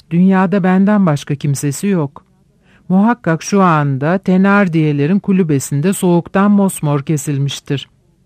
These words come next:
İşte bir namussuz, rezil güruhu da bunlar. Ben bütün bu zavallı yaratıklara karşı olan ödevimden kaçacağım demek.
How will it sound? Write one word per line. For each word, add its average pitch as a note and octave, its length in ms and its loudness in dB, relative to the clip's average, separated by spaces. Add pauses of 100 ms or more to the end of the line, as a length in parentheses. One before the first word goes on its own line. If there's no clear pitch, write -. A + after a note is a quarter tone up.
(460)
İşte G#3+ 340 -2
bir F#3 140 2
namussuz, F3+ 800 0
rezil F3 420 0
güruhu C#3+ 500 0
da G3 140 0
bunlar. F3+ 540 0 (1000)
Ben A3 260 2
bütün C4+ 300 0
bu B3 80 0
zavallı F3+ 500 0
yaratıklara D#3 760 -2
karşı D#3 400 -2
olan D3+ 260 -2
ödevimden D3 640 0
kaçacağım G3+ 600 0
demek. B2+ 460 -4